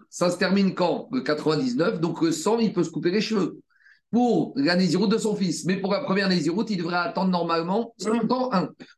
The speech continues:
Et la Mishnah, elle te dit qu'il se coupera uniquement le centième. Alors l'idée, c'est la chose suivante. Ici, on est gozer de faire trente jours révolus que pour la Nézirut de son fils, mais pour, comme on a déjà une fois fait la Xéra, on va pas faire une autre fois la Xéra pour les quatre-vingt-dix-neuf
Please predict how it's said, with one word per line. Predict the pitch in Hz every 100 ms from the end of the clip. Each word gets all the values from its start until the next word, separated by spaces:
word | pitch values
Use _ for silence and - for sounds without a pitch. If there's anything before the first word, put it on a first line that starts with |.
| _ _ _
Et | 139
la | 160
Mishnah, | 165 175 - 226
elle | 226
te | 214
dit | 196 220
qu'il | 202 196
se | -
coupera | 196 185 180 233
uniquement | 226 226 220 240
le | 208
centième. | - 156 135 113
Alors | - 135 175
l'idée, | 190 226
c'est | 208
la | 175
chose | 165 160
suivante. | 143 107 - _ - - _
Ici, | 208 202 - 226 226 240 220
on | 196
est | 202
gozer | 165 202 170 185 151
de | 151
faire | 147 160 151 -
trente | 160 196 202
jours | 151 170
révolus | 180 170 170 143 - _ _ _ _
que | - 220
pour | 180
la | 190
Nézirut | 185 170 175 160
de | 151
son | 147 139
fils, | 165 202 - - _ _ _
mais | 156
pour, | 180 180 175 -
comme | 240 220
on |
a | 202
déjà | 185 190
une | 185 165
fois | - 180 139
fait |
la | 170 156
Xéra, | 135 156 190
on | 190
va | 180
pas | 202
faire | 208
une | 190 185
autre | -
fois | - 175
la | 165
Xéra | 139 156 156 196
pour | 165 160
les | 165 -
quatre-vingt-dix-neuf | 180 - 180 170 170 165 160 165